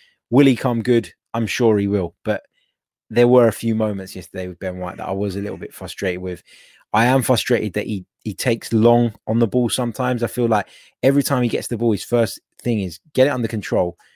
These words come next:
and then he puts his foot on the top of it and just basically stops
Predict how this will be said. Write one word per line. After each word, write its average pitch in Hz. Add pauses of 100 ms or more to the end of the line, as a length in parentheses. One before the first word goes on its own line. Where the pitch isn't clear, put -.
(200)
and 107
then 123
he 131
puts 143
his 120
foot -
on 107
the 98
top 95
of 98
it 92
and 92
just 98
basically 104
stops -